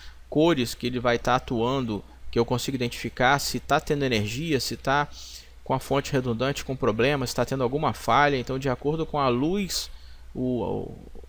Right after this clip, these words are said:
a tonalidade da cor e a cor que ele tiver, se tiver piscando ou não, eu consigo identificar. Então, por exemplo,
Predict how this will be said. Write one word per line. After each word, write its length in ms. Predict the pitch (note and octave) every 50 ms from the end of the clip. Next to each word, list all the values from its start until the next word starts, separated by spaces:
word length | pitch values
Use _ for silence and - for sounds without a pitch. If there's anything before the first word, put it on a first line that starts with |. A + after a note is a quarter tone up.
| -
a 100 | - -
tonalidade 800 | - - - F3 F3+ F3+ E3+ E3 D3 B2 A#2+ B2 C3 D#3 E3+ E3
da 160 | D3 C#3 A2+
cor 320 | - - - C#3+ D#3+ D#3 D3+
e 160 | D#3+ F3 F#3+
a 80 | F3 C#3+
cor 380 | - - - D#3 F#3 F#3+ -
que 80 | - D3+
ele 100 | C#3+ C#3
tiver, 460 | - - A#2 A2+ A#2 C3 D3+ D#3+ C#3+
se 100 | - -
tiver 160 | C3 C3 C3
piscando 560 | - - A2+ - - - C#3 D3+ D#3 C#3+ B2+
ou 60 | A#2 A2
não, 260 | A2 A2+ C#3+ E3+ - - - - - - -
eu 80 | A#2
consigo 300 | - - C#3+ - - -
identificar. 600 | D#3 C#3 C#3 D3+ - - - D#3+ - D3+ C#3+ B2+
Então, 160 | G#2+ - A#2+ B2
por 140 | - C#3
exemplo, 420 | D3 C#3+ B2 B2 A#2+ A2 - -